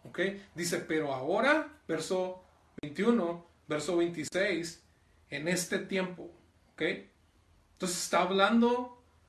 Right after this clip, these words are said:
de una esperanza que tú y yo tenemos hoy.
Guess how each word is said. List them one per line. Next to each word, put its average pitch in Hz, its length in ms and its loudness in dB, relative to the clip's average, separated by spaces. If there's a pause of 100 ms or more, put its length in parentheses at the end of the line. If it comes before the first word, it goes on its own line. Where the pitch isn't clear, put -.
(1120)
de 165 120 0
una 185 180 4
esperanza 202 640 2
que 156 120 -8
tú - 120 -8
y 175 60 -2
yo 190 160 2
tenemos 170 500 -4
hoy. 226 200 -6